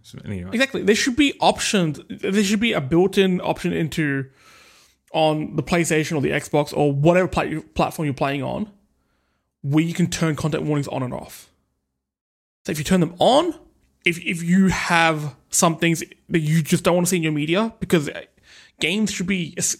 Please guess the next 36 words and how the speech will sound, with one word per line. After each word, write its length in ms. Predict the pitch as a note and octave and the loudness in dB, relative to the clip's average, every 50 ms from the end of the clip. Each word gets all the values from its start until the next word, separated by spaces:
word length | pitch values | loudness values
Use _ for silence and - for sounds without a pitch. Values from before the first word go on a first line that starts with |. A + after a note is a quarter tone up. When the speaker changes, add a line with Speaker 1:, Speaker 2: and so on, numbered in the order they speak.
| _ | _
Speaker 2:
an, 100 | - E3+ D#3 | -6 -6 -6
an 200 | - - E3+ D#3+ | -4 -4 -4 -4
escape 400 | C#3+ - - - - - - - | -4 -2 -2 -2 -2 -4 -4 -4
for 60 | A#3 | -2
you. 240 | A#3+ C4 C4+ C4+ C4 _ _ _ - - - - - - _ _ | 0 0 0 -2 -4 _ _ _ -20 -20 -20 -20 -20 -20 _ _
You, 120 | - - - _ _ | -12 -12 -12 _ _
if 140 | - F3+ F3 | -6 -6 2
there 120 | - F3 | 4 4
are 60 | D#3 D3+ | 4 6
certain 240 | - F#3 F#3+ F#3 | 6 4 2 4
things 140 | F3+ F#3+ F3 | 2 2 2
you're 60 | E3+ | 4
dealing 180 | C#3+ E3+ D#3+ D#3+ | 4 4 4 4
with 100 | D#3 D3+ | 4 2
in 100 | D3 C#3 | 2 2
life, 280 | C3+ C#3 C#3+ C#3 - - | 4 2 0 -2 -4 -10
you 160 | - D#3 D3+ C#3+ | -8 -4 -2 2
shouldn't 300 | - - F#3 F3+ D#3+ - | 4 4 6 6 4 2
have 400 | - - - E3 D3+ E3 - - | 0 -2 0 0 -2 -2 -2 -2
to 80 | F3 D#3 | -2 0
then 200 | D#3+ E3 C#3 C3+ | 2 2 0 2
deal 160 | C#3+ C#3+ C#3 | 0 0 2
with 100 | C#3+ D3+ | 2 2
them 100 | D3+ C#3 | 2 0
in 100 | C#3+ C3+ | 0 -2
games 340 | C3 B2+ C3+ C#3 C3+ C3 - | -2 -4 -4 -6 -6 -8 -8
if, 260 | - - C3+ - - - | -10 -12 -12 -12 -16 -12
if 220 | - E3 C#3 C3+ | -10 -10 -8 -4
you're 60 | C#3+ C#3+ | -4 -4
just 60 | C#3 | -4
like, 100 | C#3+ C3 | -4 -6
"No, 140 | - C#3 A2 | -6 -6 -4
I 80 | - C#3+ | -4 -4
don't 280 | C#3 B2+ C#3 C3 C3+ B2 | -4 -2 -2 -2 -2 -2
want 200 | C3 C3 C#3 - | -2 -4 -4 -2
that." 320 | - G#3 B3 A#3 - - | -2 -2 -2 -2 -4 -8